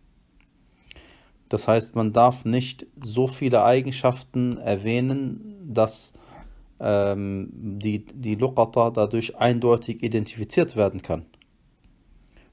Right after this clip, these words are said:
Denn dann könnte ja jeder kommen und sagen, ich habe das und das und das verloren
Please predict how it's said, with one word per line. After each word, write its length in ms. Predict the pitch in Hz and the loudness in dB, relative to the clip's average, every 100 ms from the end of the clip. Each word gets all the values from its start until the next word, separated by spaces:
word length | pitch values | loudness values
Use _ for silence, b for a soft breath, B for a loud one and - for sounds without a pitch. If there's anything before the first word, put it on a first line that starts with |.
| _ | _
Denn 200 | - 98 | -4 -2
dann 200 | 95 104 | 0 -2
könnte 240 | - 120 120 | 0 0 2
ja 80 | 113 | 2
jeder 260 | 131 135 | 4 2
kommen 340 | 110 - 110 104 | 2 0 0 -2
und 140 | 98 | -2
sagen, 400 | 101 101 101 - - | 2 2 0 -8 -12
ich 200 | 117 - | -10 0
habe 280 | 104 101 104 | 2 2 0
das 260 | 104 107 104 | -2 -2 -2
und 100 | 95 | -6
das 160 | 95 | -6
und 140 | 92 98 | -6 -4
das 160 | 101 | -6
verloren 580 | - 98 101 107 131 160 | -6 -6 -2 -2 -4 -6